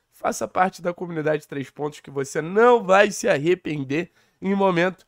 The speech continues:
nenhum, porque a resenha lá é maravilhosa. Temos hoje doze perguntas, tá? Doze perguntas, vai de mercado da bola, paranaense,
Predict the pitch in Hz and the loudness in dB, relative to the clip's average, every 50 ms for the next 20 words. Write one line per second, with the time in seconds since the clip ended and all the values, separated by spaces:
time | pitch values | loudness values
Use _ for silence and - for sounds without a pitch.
0 | _ _ _ _ - 156 160 185 185 156 151 156 151 - 143 - - 139 139 147 | _ _ _ _ -6 0 2 2 2 2 2 -2 -4 -8 -6 -2 0 2 4 4
1 | 139 131 147 156 151 143 139 143 151 151 - - - - - 175 175 165 160 160 | 2 2 0 -4 -2 -2 -2 -2 -2 -2 -4 -6 -8 -8 -8 -6 -6 -4 -2 -2
2 | 151 147 147 151 156 156 147 151 160 156 143 120 - _ _ _ _ _ _ _ | 0 2 4 4 4 2 2 -2 -6 -8 -10 -12 -14 _ _ _ _ _ _ _
3 | _ _ _ _ _ _ _ _ - 208 226 226 233 214 175 175 214 226 233 240 | _ _ _ _ _ _ _ _ -6 -4 -4 -4 -6 -8 -6 0 2 2 2 2
4 | 208 185 196 233 233 226 226 233 202 - _ _ _ _ _ _ _ _ _ _ | 0 -6 -6 -6 -4 -4 -6 -8 -12 -16 _ _ _ _ _ _ _ _ _ _
5 | _ _ _ _ _ _ - 160 165 240 370 359 - - 233 190 151 127 117 _ | _ _ _ _ _ _ -6 2 4 4 4 4 2 0 0 0 0 -2 -6 _
6 | _ - - - - 131 147 165 _ _ _ _ _ - 139 147 165 175 - - | _ -20 -20 -12 -10 -10 -10 -12 _ _ _ _ _ -10 -4 -4 -4 -4 -4 -4
7 | - 170 147 139 139 175 208 226 220 - - 202 180 180 175 - - _ _ _ | -4 -2 -2 -2 -4 -4 -4 -4 -4 -4 -4 -4 -4 -6 -8 -12 -18 _ _ _
8 | _ _ _ _ - 139 143 160 156 151 156 147 - - 151 156 156 147 - 127 | _ _ _ _ -4 -2 -2 -2 -4 -6 -8 -8 -4 -2 0 0 0 -2 -4 -6
9 | 123 117 - - 143 175 190 180 160 151 - - - 143 139 139 143 147 143 131 | -8 -8 -4 -2 0 2 4 4 4 2 2 0 -2 -2 0 0 0 -2 -2 -4
10 | 123 123 139 156 175 190 196 196 185 170 - - - 160 147 143 139 131 | -6 -6 -4 -2 0 0 0 -2 -4 -6 -10 -10 -8 -8 -8 -8 -8 -10